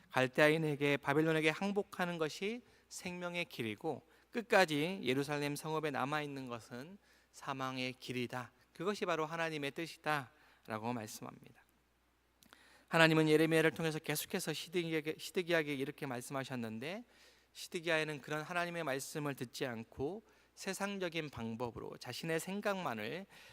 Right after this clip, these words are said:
어, 따라가다가 혹시나 하는 마음에 기도를 요청합니다. 시드기야뿐만 아니라 앞으로 살펴보게 될 다윗의 집의 유다 왕들이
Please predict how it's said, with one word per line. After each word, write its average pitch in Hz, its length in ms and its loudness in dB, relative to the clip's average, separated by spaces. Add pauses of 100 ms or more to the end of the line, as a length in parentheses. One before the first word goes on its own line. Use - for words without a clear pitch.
(160)
어, 117 140 -2
따라가다가 135 1000 2 (380)
혹시나 - 460 2
하는 160 240 -4
마음에 110 560 -4 (360)
기도를 131 600 -4
요청합니다. 120 760 -8 (540)
시드기야뿐만 185 720 2
아니라 147 320 -2
앞으로 185 340 0
살펴보게 180 500 -4
될 175 160 2
다윗의 170 460 -2
집의 165 400 -2
유다 151 200 2
왕들이 127 680 -2